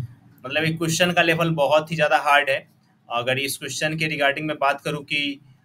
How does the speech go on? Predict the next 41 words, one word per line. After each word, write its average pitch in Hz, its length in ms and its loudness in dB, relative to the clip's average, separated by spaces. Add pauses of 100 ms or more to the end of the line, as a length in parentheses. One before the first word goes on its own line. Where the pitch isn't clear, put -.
अ, 131 180 2 (100)
कितने 151 300 -4
इसके 160 300 -6
cut 139 220 -4
off 139 120 -8
जाने 135 240 -2
चाहिए, 139 380 -6 (280)
ठीक 151 140 -6
है 147 60 -2
ना? 156 100 -4 (460)
तो 123 140 -8
इस 135 200 -10
question 156 360 -6
के 165 60 -6
जो 160 120 -8
cut 143 240 -2
off 156 140 0
होंगे 139 280 -6 (460)
वो 139 140 -4
पचास 147 500 -2
से 160 60 -6
लेकर 147 240 -8
के - 100 -16
साठ 147 320 -2
के 147 60 -10
बीच 127 260 -8
में 127 60 -8
होंगे। 101 280 -10 (1200)
ये 139 80 -8
पचास 143 380 0
भी - 60 -20
मैं 156 120 -2
शायद 151 260 -2
बहुत 143 180 -2
ज़्यादा 143 200 0
बोल 139 220 -6
रहा 135 140 -6
हूँ, - 100 -12 (380)
ठीक 139 120 -6
है 139 60 -2
ना? 156 60 -4